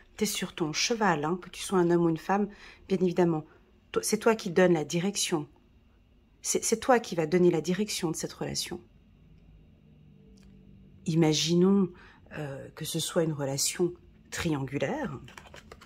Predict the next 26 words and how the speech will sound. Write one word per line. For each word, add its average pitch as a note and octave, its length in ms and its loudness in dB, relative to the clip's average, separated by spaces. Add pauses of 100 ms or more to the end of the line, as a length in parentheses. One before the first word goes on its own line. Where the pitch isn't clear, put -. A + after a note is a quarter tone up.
(1500)
compliquée, F#3 800 0
hein, G#3 160 -12
parce - 160 -20
que - 80 -20
très - 180 -14
souvent, F3+ 320 -4
c'est, - 280 -12
des D3 80 -8
fois, - 120 -10
c'est, - 260 -14
c'est - 380 -16
compliqué. G3+ 640 -8 (1400)
Euh, D3+ 500 8 (880)
c'est - 160 4
toi G#3+ 180 6
qui G3 140 -4
donne E3+ 160 6
la E3 80 4
direction, D3+ 580 -4
hein. - 60 -8
Ce - 140 -4
sera - 160 -2
pas E3+ 180 2
notre E3 240 0
ami E3+ 240 2
lion F#3+ 320 4